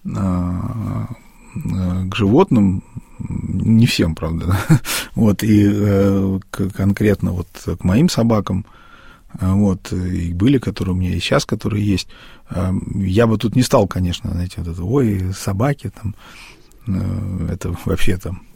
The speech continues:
прекрасные, там, лучше людей" и прочее. Животное всегда остаётся животным, э, и даже самая такая замечательная собака, она, конечно, там, м, руководствуется инстинктами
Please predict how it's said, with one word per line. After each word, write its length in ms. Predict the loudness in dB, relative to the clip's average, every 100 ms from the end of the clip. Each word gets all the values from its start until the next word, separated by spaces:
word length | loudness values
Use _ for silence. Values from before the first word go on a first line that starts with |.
| -6
прекрасные, 720 | -2 0 4 4 2 -2 -4
там, 240 | -6 -6 -6
лучше 300 | -4 -4 -2
людей" 300 | 0 0 0
и 20 |
прочее. 460 | 2 2 2 0 -4 -8 -20 -18 -6
Животное 400 | 4 6 8 6
всегда 200 | 6 4
остаётся 380 | 4 -2 -2 -4
животным, 840 | 0 0 0 0 -2 -6 -6 -4 -2
э, 100 | -4
и 500 | -4 -4 -2 -4 -8 -12 -20 -20 -6
даже 200 | -4 -2
самая 320 | -2 2 2 0
такая 220 | -4 -6
замечательная 520 | -2 -2 0 -2 -4
собака, 480 | -4 -2 -2 0 -2 -6 -20 -20 -20 -20 -20 -20 -10 -6
она, 440 | -4 -2 -2 -4 -8 -10
конечно, 420 | -2 -2 -2 -4
там, 380 | -6 -8 -8 -10 -10
м, 340 | -6 -4 -2
руководствуется 760 | -4 -2 0 0 -2 -6 -4 -2
инстинктами 640 | -2 0 0 2 2 2